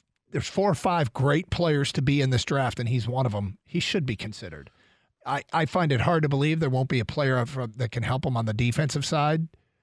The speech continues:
that they, that they'd be forced to take Skoronski,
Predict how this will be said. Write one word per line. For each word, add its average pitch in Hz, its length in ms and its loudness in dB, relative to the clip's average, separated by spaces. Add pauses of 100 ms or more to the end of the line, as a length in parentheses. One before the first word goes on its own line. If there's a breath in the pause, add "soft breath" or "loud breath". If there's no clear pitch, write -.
(440)
that 123 340 -2 (100)
they, 123 320 0 (440)
that 117 160 0 (280)
they'd 131 200 2
be 120 100 2
forced 143 540 -2
to - 80 -2
take 160 260 0
Skoronski, 160 720 0